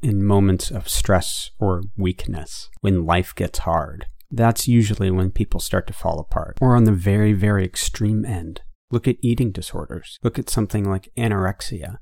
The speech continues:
You're dealing with a whole slew of psychological issues surrounding food that becomes very, very destructive. You know, a lot of that can come from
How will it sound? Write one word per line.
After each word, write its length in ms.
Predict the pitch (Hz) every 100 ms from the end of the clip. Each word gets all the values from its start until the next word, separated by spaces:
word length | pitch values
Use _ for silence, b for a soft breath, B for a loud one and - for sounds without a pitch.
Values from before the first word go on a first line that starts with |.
| -
You're 180 | 123 110
dealing 440 | 117 113 110 107
with 380 | 104 101 - - _ -
a 60 | 107
whole 360 | - 135 120
slew 320 | 113 - 117 98
of 100 | -
psychological 840 | - 104 98 95 98 92 - 98
issues 380 | 104 - 104 92
surrounding 580 | - 98 92 95 90 90
food 460 | - 107 98 90 -
that 160 | 104 95
becomes 380 | 98 101 92 90
very, 460 | 85 95 104 104
very 340 | 92 92 87 80
destructive. 1000 | 85 - - 104 101 - - - - - -
You 140 | 113
know, 140 | 92
a 20 | 92
lot 320 | 101 107 113
of 140 | 101
that 280 | 104 95 - -
can 200 | - 113
come 300 | - 110 101
from 680 | 101 - 101 95 95 92 92